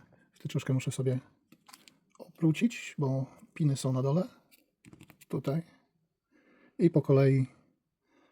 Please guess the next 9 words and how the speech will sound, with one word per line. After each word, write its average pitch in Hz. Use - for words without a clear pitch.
sprawdzamy. 127
Powinna 131
się -
zwiększać 120
co -
trzy -
i 131
pół 131
wolta. 127